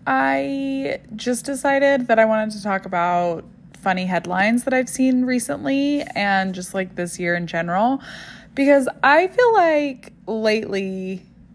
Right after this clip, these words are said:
okay, here's the situation. I saw something that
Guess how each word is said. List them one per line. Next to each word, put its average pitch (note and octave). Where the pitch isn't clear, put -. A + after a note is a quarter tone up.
okay, G3
here's B3+
the C4
situation. F3+
I D4+
saw G#3
something E3+
that G3